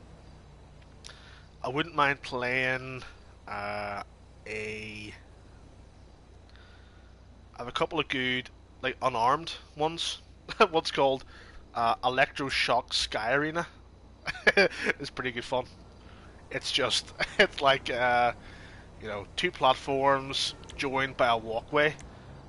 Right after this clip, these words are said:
and the walkway is just lined <laughs> with, uh, you know, like, uh, the, the generators, the power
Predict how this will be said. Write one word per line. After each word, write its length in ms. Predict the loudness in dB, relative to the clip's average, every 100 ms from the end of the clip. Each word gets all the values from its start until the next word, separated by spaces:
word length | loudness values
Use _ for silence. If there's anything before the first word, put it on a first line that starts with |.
| -12 -8
and 120 | -4
the 60 |
walkway 540 | 0 0 0 0 0 0
is 160 | -4
just 180 | -6 -8
lined 640 | -6 0 2 2 0 -6 -12 -4 2
<laughs> 160 | 2
with, 360 | 2 0 0 0
uh, 280 | 2 2 2 -4 -18 -18 -16 -18 -20 -20 -20 -20 -20 -20 -18 -18 -12
you 120 | -6
know, 80 | -4
like, 200 | -4 -6 -2
uh, 260 | 0 0
the, 160 | -2 -8 -12 -20 -10
the 100 | -10 -10 -20 -20 -14 -2
generators, 580 | 2 4 4 4 0 0
the 160 | -2
power 560 | 0 4 8 8 6